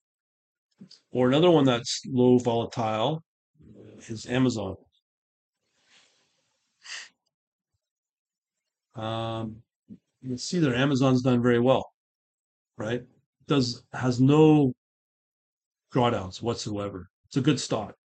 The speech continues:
right? Um, same with probably Apple as well. I could, I could do this forever, right? Um, but it depends upon your portfolio and your, your account size. I like stocks under a hundred bucks,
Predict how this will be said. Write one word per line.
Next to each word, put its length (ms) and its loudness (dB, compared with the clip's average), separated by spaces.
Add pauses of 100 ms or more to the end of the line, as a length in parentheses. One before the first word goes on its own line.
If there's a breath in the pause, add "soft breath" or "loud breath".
(1120)
right? 320 -6 (320)
Um, 580 2 (460)
same 400 0
with 260 0
probably 280 2
Apple 340 -2
as 100 -12
well. 120 -8
I 60 0
could, 200 0
I 100 2
could 240 4
do 140 2
this 180 4
forever, 460 -6 (260)
right? 260 -8 (760)
Um, 520 -8 (100)
but 120 2
it 80 -2
depends 340 0
upon 320 2
your 160 4 (120)
portfolio 720 0 (200)
and 140 -8
your, 120 -8
your 180 -10
account 320 -2
size. 380 -12 (520 loud breath)
I 60 2
like 180 4
stocks 400 0
under 200 4
a 40 -6
hundred 240 -6
bucks, 600 -6